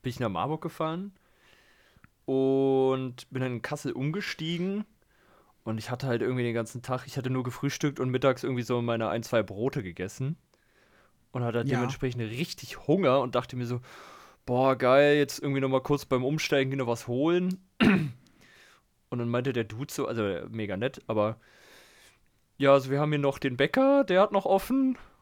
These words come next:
Speaker 1: Und gehen wir da so rein, äh, hab ich mir eine Flasche Wasser mitgenommen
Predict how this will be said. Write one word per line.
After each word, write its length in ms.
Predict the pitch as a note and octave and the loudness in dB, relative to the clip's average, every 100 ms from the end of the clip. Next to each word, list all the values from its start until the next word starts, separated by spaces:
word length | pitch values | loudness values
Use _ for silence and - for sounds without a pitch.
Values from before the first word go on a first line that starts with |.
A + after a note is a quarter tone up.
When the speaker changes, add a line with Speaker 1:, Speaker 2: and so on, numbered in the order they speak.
| _ | _
Speaker 1:
Und 540 | F#4 C3+ A#2+ A#2 - D3 | -8 -4 -4 -6 -10 -4
gehen 140 | B2 | -2
wir 60 | A2+ | -2
da 80 | F#2+ | -2
so 100 | F2+ | -2
rein, 640 | F#2 A#2 B2 B2 B2 A#2+ | 0 0 0 -2 -4 -6
äh, 240 | A2+ A2+ A2 | -8 -8 -8
hab 140 | G#2 | -10
ich 100 | G#2+ | -10
mir 60 | G#2 | -10
eine 80 | |
Flasche 280 | G2 G#2 G2+ | -6 -6 -6
Wasser 220 | G#2 - | -6 -6
mitgenommen 600 | C#3 C3 - C#3 C#3+ D3 | -6 -6 -6 -4 -4 -6